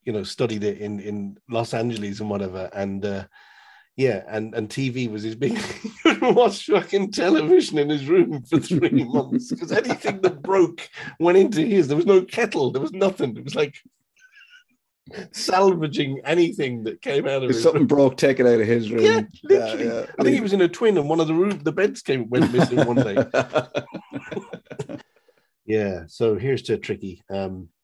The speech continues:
Speaker 1: uh, he leaves behind the lovely Kira, his beautiful wife, of course, who was the, the head, uh, she was H R at the time.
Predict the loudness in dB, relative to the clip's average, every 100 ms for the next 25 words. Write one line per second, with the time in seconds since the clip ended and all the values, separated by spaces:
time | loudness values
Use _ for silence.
0 | -20 _ -14 -14 -12 -10 -10 -8 -8 -6
1 | -4 -4 -4 -6 -10 -2 0 0 -4 _
2 | _ _ _ _ -12 -12 -12 -6 -6 -4
3 | -6 -4 -2 -2 -4 -4 -4 -4 -4 -4
4 | -4 -6 -8 -10 -12 -12 -16 -6 -6 -6
5 | -14 _ _ -14 -12 -14 -14 -14 -14 -16
6 | -20 -20 -20 -12 -10 -4 -2 0 -2 -8
7 | -20 _ -6 -6 -6